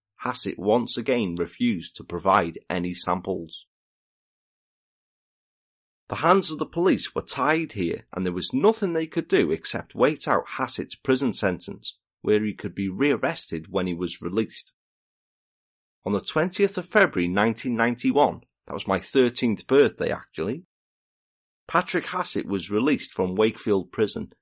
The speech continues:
his sentence completed, allowing to time off for remission. His freedom, however, lasted all of mere moments, because he was met at the gates of Wakefield Prison by Detective Chief Inspector Robinson and D I Higgins.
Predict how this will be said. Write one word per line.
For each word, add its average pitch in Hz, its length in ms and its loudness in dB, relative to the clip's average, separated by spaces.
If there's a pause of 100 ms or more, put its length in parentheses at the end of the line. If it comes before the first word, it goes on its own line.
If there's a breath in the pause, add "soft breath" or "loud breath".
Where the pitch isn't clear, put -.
(120)
his 101 140 -2
sentence 170 480 2
completed, 104 640 -2
allowing 110 380 4
to - 120 -6
time 143 460 0
off - 240 2
for 98 160 -2
remission. 90 600 0 (500)
His - 140 -8
freedom, 180 460 2
however, 85 520 2 (160)
lasted 117 400 -4
all 110 220 6
of 85 120 0
mere 117 320 2
moments, 110 760 0 (180)
because 107 300 -2
he 107 40 -6
was 107 220 -4
met 151 400 -4
at - 80 -6
the 98 80 -2
gates - 420 0
of 85 160 -8
Wakefield 127 540 2
Prison 147 400 -2 (280)
by 95 100 0
Detective - 580 -8
Chief - 240 -4
Inspector 131 540 0
Robinson 113 600 2 (220)
and 82 160 -12
D 95 160 2
I 82 140 2
Higgins. 92 640 -4